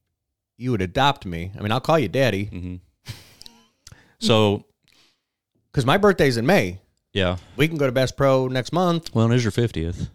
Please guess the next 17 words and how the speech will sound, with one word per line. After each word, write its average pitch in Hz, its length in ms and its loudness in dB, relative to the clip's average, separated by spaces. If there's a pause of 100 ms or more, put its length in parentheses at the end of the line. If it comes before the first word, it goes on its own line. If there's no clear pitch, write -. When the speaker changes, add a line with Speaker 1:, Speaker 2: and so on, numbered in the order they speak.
(380)
Speaker 1:
No, 120 180 -6
it's 101 140 -8
not 107 160 -4
my 92 120 -6
fiftieth, 92 420 -8
smartass. 80 1120 -6
Speaker 2:
<laughs> - 60 -20 (680)
Speaker 1:
It's - 100 -10
my 110 100 -4
forty-ninth. 98 560 -2 (1160)
Speaker 2:
So 104 680 4
Speaker 1:
It's - 100 -10
Speaker 2:
here, 110 80 2
Speaker 1:
getting 113 160 2
close. 92 320 -2
Speaker 2:
here's, 113 440 0
here's, 110 380 -2